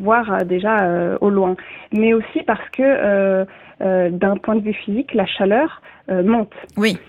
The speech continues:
Speaker 1: Et donc, euh, on a essayé de, eh ben, euh, voilà, utiliser cette, euh, cette,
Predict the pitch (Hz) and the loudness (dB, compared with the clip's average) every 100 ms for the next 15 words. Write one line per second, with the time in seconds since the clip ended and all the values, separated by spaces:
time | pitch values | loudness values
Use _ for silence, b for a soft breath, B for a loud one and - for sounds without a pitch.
0 | B 185 190 240 254 - 214 202 202 202 | B -2 2 2 0 0 2 2 2 2
1 | 196 196 - 190 214 240 214 196 190 185 | 2 0 -2 -2 0 2 2 2 2 0
2 | 185 B B - 175 180 180 165 160 - | -2 B B -4 0 2 2 0 -2 -6
3 | 196 175 156 - 226 - 254 240 226 240 | -4 -2 -2 0 -2 0 2 2 2 2
4 | 247 254 220 190 202 190 190 185 B B | 2 2 -2 -4 0 2 2 0 B B
5 | - - 196 | -8 -4 -4